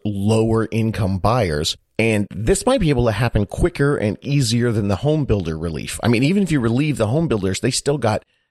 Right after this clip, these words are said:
to plan and start the building, and that all takes time. But, uh, if they make a change in the loan policy, that happens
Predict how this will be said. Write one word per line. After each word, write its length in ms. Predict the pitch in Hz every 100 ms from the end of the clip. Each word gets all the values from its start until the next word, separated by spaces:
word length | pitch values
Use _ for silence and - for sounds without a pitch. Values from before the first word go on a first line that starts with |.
| -
to 100 | 117
plan 760 | - - 139 135 110 107 110 110 -
and 240 | 101 90 87
start 580 | - - - 113 - 113
the 60 |
building, 460 | 85 104 98 98 101
and 100 | 90
that 120 | 123
all 100 | 120
takes 280 | - 87 -
time. 500 | - 160 110 - - _ _ -
But, 200 | 101 117
uh, 80 | 113 -
if 80 |
they 120 | 120 110
make 180 | 117
a 120 | 92 -
change 400 | - 160 151 151
in 60 | 123
the 100 | 95
loan 300 | 98 170 214
policy, 500 | - 85 87 95 90
that 180 | - 135
happens 640 | 117 120 113 95 90 -